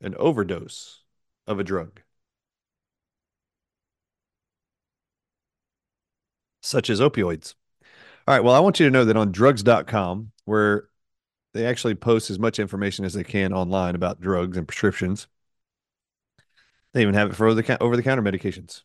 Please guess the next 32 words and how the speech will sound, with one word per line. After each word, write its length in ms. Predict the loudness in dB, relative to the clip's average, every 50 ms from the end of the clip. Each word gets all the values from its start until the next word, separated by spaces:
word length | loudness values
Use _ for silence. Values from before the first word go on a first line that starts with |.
| _
<clears throat> 100 | _ -18
All 360 | -18 -18 -18 -16 -8 -2 2
right, 160 | 2 2 2 0
so 80 | -2
if 80 | -4 -2
you 60 | -2
go 80 | -2 -2
to 100 | 0 0
naloxone 800 | -2 0 2 2 2 2 0 -2 -6 -4 -4 -4 -4 -6 -6 -6
on 200 | -6 -6 -6 -4
drugs 340 | -2 0 0 0 0 0
dot 280 | -2 -2 -2 -2 -4 -8
com, 380 | -8 -6 -6 -6 -6 -6 -8 -8
there's 220 | -8 -8 -8 -8 -10 -8
a 80 | -8 -4
section 440 | 0 0 0 0 0 -2 -2 -2
titled 500 | -2 0 2 2 2 2 2 0 -2 -4 _ _ _ -20 -20 _ _ _ -8
Naloxone 840 | -4 0 2 2 2 2 0 -4 0 0 2 2 0 -2 -4 -6 -10 _ -12
Nasal 460 | -6 -2 0 0 2 0 0 0 -2 -2
Spray 460 | -2 -6 -4 -2 0 2 2 2 0
Instructions. 800 | -4 -6 -6 -2 0 0 0 -2 -6 -10 -10 -12 -12 -16 -20 -20 _ _ _ _ _ _ _ _ _ _ _ _ _ _ _ _ _ _ _ _ _ _ _ _ _ _ _ _ _ _ _ _ _ _ -10 -6
And 360 | -2 0 0 0 0 -2 -6 -12 _ _ _ _ _ _ -18 -14 -14 -14 -14 _ _ -6
then 140 | -4 0 2
there's 180 | 2 2 4
one 140 | 4 2 4
titled 280 | 4 4 4 4 4 4
After 220 | 2 2 0 -2
Giving 300 | 0 0 0 2 2 0
a 40 | -2
Dose 300 | 0 0 0 0 -2 -4
of 80 | -6
Naloxone. 600 | -4 -2 -2 -2 -2 -4 -6 -12 -12 -12 -12 -14